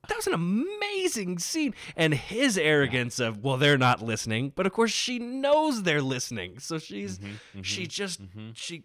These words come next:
Speaker 1: she does this amazing performance.
Speaker 2: Mm-hmm.
Speaker 1: The
Speaker 2: Yep.
Speaker 1: character's performance. It's, it was just such a defining, amazing moment.
Speaker 2: Yeah.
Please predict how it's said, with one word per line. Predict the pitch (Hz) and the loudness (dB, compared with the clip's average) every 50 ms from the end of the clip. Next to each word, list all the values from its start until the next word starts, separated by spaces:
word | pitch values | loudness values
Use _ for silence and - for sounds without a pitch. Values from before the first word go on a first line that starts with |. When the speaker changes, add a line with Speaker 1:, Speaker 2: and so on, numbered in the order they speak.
| _ | _
Speaker 1:
she | - - - 180 151 - - | -10 -8 -8 -8 -10 -10 -10
does | 196 214 233 202 | -8 -8 -8 -6
this | - 208 196 - | -6 -4 -4 -4
amazing | 175 135 139 143 147 156 170 208 226 233 233 233 233 220 208 185 160 175 160 151 147 139 - _ _ - _ | -4 -4 -4 -4 -4 -4 -6 -8 -8 -4 0 0 2 2 0 -2 0 0 -2 -2 -2 -6 -8 _ _ -16 _
performance. | - - 170 139 - 107 92 76 73 - - - - - - - _ _ _ _ - - | -2 0 0 0 0 -6 -6 -6 -8 -14 -12 -8 -6 -6 -6 -6 _ _ _ _ -10 -6
Speaker 2:
Mm-hmm. | 101 92 95 95 92 90 - _ _ - | -6 -4 -4 -4 -6 -6 -10 _ _ -6
Speaker 1:
The | 131 135 | -4 -2
Speaker 2:
Yep. | 98 95 | -2 -2
Speaker 1:
character's | - - 151 147 151 151 143 123 - - 117 107 101 92 | 0 2 2 4 4 4 4 2 -2 -4 -2 -2 -4 -4
performance. | - - 98 92 - 98 92 87 85 82 78 76 - - - | -6 -6 -6 -4 -4 -4 -4 -4 -4 -6 -8 -10 -12 -12 -8
It's, | 110 120 113 - - - - - - - - - - - _ _ | -8 -8 -6 -6 -10 -10 -10 -12 -20 -20 -20 -20 -20 -20 _ _
it | - 131 127 | -2 0 2
was | 135 139 127 117 | 2 0 0 0
just | 131 127 117 - | -2 -2 -2 -2
such | - 139 127 - - 123 | 0 0 0 0 -2 -4
a | 113 | -4
defining, | 101 95 104 120 107 - - - 123 110 110 107 107 107 104 104 104 104 - | -4 -2 -4 -4 -4 -4 -2 0 2 2 2 2 0 0 -2 -2 -2 -4 -4
amazing | - 107 107 104 101 98 98 95 90 95 90 87 90 | -4 -4 -4 -2 0 0 0 -2 -2 -4 -6 -6 -6
moment. | 87 80 69 57 60 - - - _ _ _ _ _ _ _ _ - | -6 -6 -8 -10 -14 -18 -20 -20 _ _ _ _ _ _ _ _ -12
Speaker 2:
Yeah. | 82 82 | -12 -12